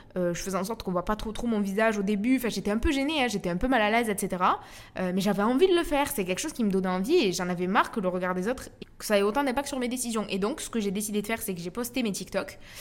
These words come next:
Et ensuite, donc, j'ai réussi à passer ce step de l'image. Et donc, déjà, je peux vous dire que on a vraiment cette sensation de, putain, je, je m'imaginais, euh, que c'était un truc de fou. Et au final, une fois que c'est posté, oui, les cinq premières minutes, je suis en mode, « Oh mon Dieu, oh mon Dieu, mais mon Dieu, mais est-ce que c'est la honte ? Est-ce que c'est bien et tout ? »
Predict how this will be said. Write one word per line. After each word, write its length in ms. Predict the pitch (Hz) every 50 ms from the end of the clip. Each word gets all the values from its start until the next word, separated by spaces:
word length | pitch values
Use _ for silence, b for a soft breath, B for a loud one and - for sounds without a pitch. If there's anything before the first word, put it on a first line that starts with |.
| B -
Et 100 | 277 269
ensuite, 500 | 254 247 220 - 247 254 254 - - 175
donc, 200 | 185 190 175 - - -
j'ai 160 | 190 190 247
réussi 300 | 254 277 262 247 - 247
à 60 | 214
passer 220 | 196 214 208 208 214
ce 120 | 185 202
step 360 | 196 - - 233 220 - 196
de 220 | 185 180 175 175 185
l'image. 580 | 185 185 196 190 202 302 339 285 202 170 165 B B B B B B B B
Et 80 | - 175
donc, 180 | 180 185 185
déjà, 400 | 175 202 196 190 226 226 226 196
je 100 | 170 -
peux 80 | - 185
vous 100 | 185 185
dire 180 | 185 208 208
que 240 | - 214 185 175 - B B B B B B -
on 160 | - 196 185 185
a 60 | 180
vraiment 300 | 196 196 202 220 240 254
cette 180 | 247 226 -
sensation 420 | - 196 185 196 190 190 240 233 233
de, 160 | 214 202 214
putain, 300 | 202 - - - 220 220
je, 100 | 202 185 180 - -
je 120 | 170 202
m'imaginais, 540 | 202 202 208 196 185 208 220 233 233 - - - - - - - - - - - -
euh, 60 | 190 - - -
que 60 | -
c'était 220 | 214 208 202 220
un 60 | 208
truc 180 | 190 - 214 190
de 80 | 185 196
fou. 320 | - - - 254 294 - B B B B B B B B
Et 80 | - 208
au 40 | 196
final, 320 | 160 185 208 220 240 247 -
une 140 | 208 196 180
fois 100 | 240 247
que 80 | -
c'est 80 | - 214
posté, 420 | 190 208 190 196 - 233 247 - -
oui, 200 | 214 226 262 262
les 80 | 233
cinq 160 | 196 214 208 208
premières 200 | - 202 196 202
minutes, 160 | 220 240 226
je 40 | -
suis 80 | 214
en 40 | 185
mode, « 140 | 185 185 - 294 339 339 330 277 B
Oh 100 | - -
mon 100 | 254 254
Dieu, 140 | - 269 220
oh 80 | 190 254
mon 100 | 262 247
Dieu, 240 | 247 247 247 269 285
mais 200 | 240 208 226 240 240
mon 100 | 285 262
Dieu, 180 | 214 247 285 269
mais 80 | 269
est-ce 160 | - 240 -
que 80 | - 277
c'est 100 | 262 277
la 100 | 240 240
honte ? 140 | 170 - -
Est-ce 100 | - -
que 80 | 254
c'est 140 | 247 - 247
bien 140 | 226 262 247
et 60 | 214
tout ? » 120 | - -